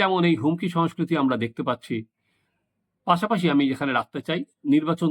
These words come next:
কমিশনের রোল। নির্বাচন কমিশন কি করছে? নাকে তেল দিয়ে ঘুমাচ্ছে কেন? আধা সামরিক বাহিনীকে আমরা দেখলাম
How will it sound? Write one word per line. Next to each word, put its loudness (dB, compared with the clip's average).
কমিশনের 0
রোল। -4
নির্বাচন 2
কমিশন 0
কি -4
করছে? -6
নাকে 0
তেল 4
দিয়ে 2
ঘুমাচ্ছে 0
কেন? 0
আধা 2
সামরিক 0
বাহিনীকে 2
আমরা 2
দেখলাম 2